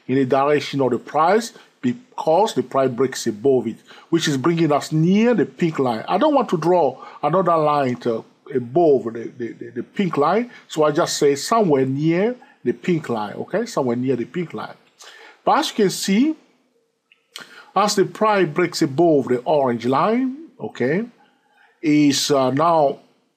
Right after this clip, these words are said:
stopping near, okay, is pausing, is slowing down near the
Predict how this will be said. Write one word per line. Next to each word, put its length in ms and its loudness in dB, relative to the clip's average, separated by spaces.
stopping 840 0
near, 460 2
okay, 420 -6
is 200 -10
pausing, 720 0
is 140 -8
slowing 380 0
down 460 -2
near 280 0
the 180 -2